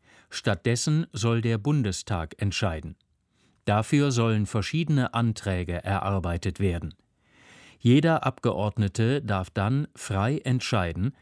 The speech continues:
und muss nicht mit seiner Fraktion abstimmen.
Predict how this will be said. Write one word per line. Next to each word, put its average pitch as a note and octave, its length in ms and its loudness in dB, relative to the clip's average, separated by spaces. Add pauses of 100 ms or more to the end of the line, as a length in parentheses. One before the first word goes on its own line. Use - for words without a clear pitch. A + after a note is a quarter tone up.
(240)
und B2+ 220 0
muss B2+ 260 2
nicht C#3+ 320 0
mit C#3+ 120 -2
seiner A#2+ 300 0
Fraktion A2+ 680 -2
abstimmen. D#2+ 640 -6